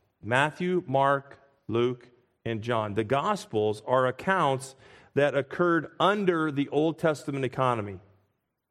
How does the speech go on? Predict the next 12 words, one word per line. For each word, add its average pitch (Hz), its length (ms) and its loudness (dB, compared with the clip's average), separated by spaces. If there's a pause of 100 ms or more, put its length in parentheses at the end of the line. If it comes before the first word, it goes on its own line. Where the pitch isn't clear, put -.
Okay? 135 300 0 (2500)
These 151 240 0
books 175 280 -2
were 170 120 0
placed 175 460 0
in 180 100 2
the 180 80 2
New 185 140 2
Testament 156 600 -2
by 123 140 4
the 156 100 0
translators, 143 960 -2